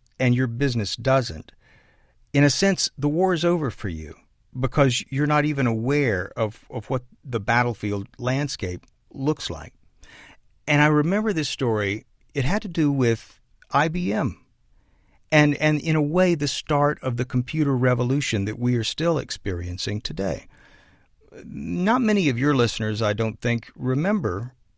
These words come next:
punch cards, but it was the way computing was done. It was the way that data collection and gathering, uh, it was the state of the art for more than a decade. And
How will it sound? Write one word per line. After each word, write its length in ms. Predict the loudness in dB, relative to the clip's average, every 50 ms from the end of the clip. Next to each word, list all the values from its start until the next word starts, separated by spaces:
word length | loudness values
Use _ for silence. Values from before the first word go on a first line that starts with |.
| _ -2
punch 240 | 0 2 2 0 -2
cards, 480 | -10 -10 -12 -10 -12 -12 -14 -16 -20 _ _ -20 _ _ _ _ -10 -2
but 220 | 4 4 4 4
it 260 | 4 2 2 2 2
was 460 | -2 -2 2 4 4 4 2 0 -2
the 100 | -2 -2
way 280 | 0 2 2 2 2 0
computing 560 | 0 -2 -2 -2 -2 -2 0 0 2 2 2
was 180 | 0 -2 -2 0
done. 220 | 2 2 2 2
It 80 | 0 -2
was 160 | -4 -4 -2
the 80 | -2 -2
way 180 | 0 0 0
that 240 | 0 -2 -4 -6 -4
data 260 | -2 -2 0 0 -2
collection 460 | -4 -4 -4 -2 -2 -2 -4 -4 -4
and 80 | -4 -2
gathering, 540 | -2 -2 -2 0 0 0 -2 -2 -4 -6 -8 -12 -18 -20 -20 -20 -20 _ _ -12 -6
uh, 320 | -2 0 0 0 -2 -4 -6 -12 -18 -20 -20 _ -20 -20 -20 _ -8
it 100 | -4 -2
was 140 | -2 -2 -2
the 100 | -2 -4
state 340 | -4 -2 0 0 0 2 2
of 120 | 0 0
the 120 | 0 2
art 300 | 4 4 4 2 0 -2 _ _ _
for 600 | _ _ -4 0 0 2 2 2 0 -2 -4 -6 -10 -18 _ _ _ _ _ _ _ _ _ -8
more 260 | -2 0 4 4 4
than 140 | 4 4 2
a 60 | 0
decade. 520 | 2 2 0 0 0 -4 -8 -8 -10 -14 -18 _ _ _ _ _ _ _ _ _ -20 -20 -20 -20 -20 _ _ _ 0 2
And 340 | 4 4 4 2 0 -2